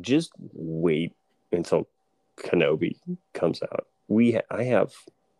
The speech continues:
we're gonna, look, we're gonna knock it out of the park. We're gonna knock it out of the park. The Ahsoka show, I mean, obviously, we've talked about, you know, we could just,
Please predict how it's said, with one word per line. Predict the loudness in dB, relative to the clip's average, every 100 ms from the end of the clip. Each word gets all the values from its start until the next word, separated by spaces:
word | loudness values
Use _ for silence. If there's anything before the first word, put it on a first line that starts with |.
| _ _ -2
we're | 6 8 8
gonna, | 6 2 _ _ -18 -10
look, | -10 -10 -16 _ _ _ 2
we're | 6 8
gonna | 8
knock | 4 -8
it | -8
out | -10
of |
the | -10
park. | -8 -8 -10 -20 _ _ _ 6
We're | 6
gonna | 6
knock | 0 -6
it | -6
out |
of | -6
the |
park. | -4 -4 -6 -20 -20 _
The | -2 6 8 8 8 6 2 _ _ _ _ -4
Ahsoka | 0 6 6 6
show, | 2 2 2 2 -4 -8 _ _ _ _ _ _ _ _ _ _ _ _ _ _ _ _ -6
I |
mean, | -2
obviously, | 0 0 -2 -2
we've | 0 -2
talked | 0 0 0
about, | -2 -2 -2 -4
you | -6
know, | -4 -4
we | -6
could | -8
just, | -10